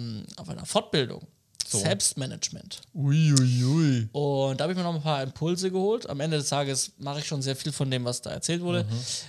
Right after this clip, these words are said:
Speaker 1: Ähm, aber es gab noch ein paar neue Impulse und ich hab dann auch diese Impulse jetzt einfließen lassen in meine Selbstorganisation, in dieses Agenda-Tool,
Speaker 2: Mhm.
Speaker 1: um das neu zu strukturieren und nochmal besser zu strukturieren.
Speaker 2: Mhm.
Speaker 1: Ähm, und ich find's tatsächlich immer noch eines der besten Organisationsprogramme,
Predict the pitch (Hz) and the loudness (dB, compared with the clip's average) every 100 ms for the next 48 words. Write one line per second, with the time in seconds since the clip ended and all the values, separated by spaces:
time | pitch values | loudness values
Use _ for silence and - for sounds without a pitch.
0 | - 131 131 131 135 135 - 131 131 - | -2 0 0 0 -2 -6 -6 -2 -2 0
1 | 156 147 127 131 127 120 - 131 196 180 | 0 0 0 0 0 -4 -2 0 0 -2
2 | 147 143 151 147 - 135 131 127 _ - | -2 -4 -4 -4 -4 -4 -4 -10 _ -14
3 | - 131 135 135 - 139 135 131 147 139 | -6 -2 -2 -4 -6 -6 -6 -4 -6 -6
4 | 127 147 151 143 135 131 131 131 127 127 | -6 -6 -6 -4 -4 -4 -4 -4 -4 -2
5 | 127 127 - 131 127 123 117 131 - 127 | -2 -4 -4 -6 -6 -6 -6 -8 -8 -8
6 | 120 120 110 - 165 180 175 196 214 247 | -8 -8 -8 -4 -4 -4 -4 0 0 -2
7 | - 120 113 123 - - - - 135 135 | -4 -2 -2 -2 -6 -16 -16 -8 -6 -4
8 | 127 143 151 156 - 139 - 123 143 156 | -4 -4 -4 -6 -10 -10 -10 -6 -4 -4
9 | 139 151 180 185 180 175 180 180 - 143 | -4 -4 -4 -4 -6 -6 -10 -10 -6 -2
10 | 123 127 147 - - - - 139 139 - | 0 2 0 -4 -10 -6 0 0 0 -4
11 | - 170 - 185 190 - 147 165 165 - | 0 2 4 2 4 2 2 0 -2 -4
12 | 165 160 - 147 143 131 139 160 - 160 | -2 -2 -2 -2 -2 0 2 4 2 0
13 | 143 135 131 120 - 151 170 - - 160 | -6 -6 -4 -4 -4 -4 -4 -6 -8 -10
14 | - - 156 202 | -6 -4 -2 -2